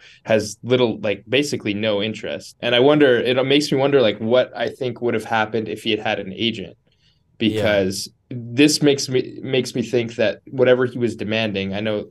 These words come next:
Speaker 1: people are saying he wanted a fully guaranteed contract, that that's just, like, r-,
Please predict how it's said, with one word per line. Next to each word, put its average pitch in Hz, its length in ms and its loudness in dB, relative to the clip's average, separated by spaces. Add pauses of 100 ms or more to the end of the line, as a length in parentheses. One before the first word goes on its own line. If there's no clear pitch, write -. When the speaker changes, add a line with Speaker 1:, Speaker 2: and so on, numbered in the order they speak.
Speaker 1:
people 113 240 -2
are 110 40 -2
saying 107 280 -2
he 110 80 -4
wanted 101 240 -4
a 101 40 -10
fully 104 260 -2
guaranteed 101 400 -4
contract, 101 520 -6 (320)
that 117 140 2
that's 117 240 4
just, - 240 -4
like, 101 180 0 (480)
r-, 113 80 -8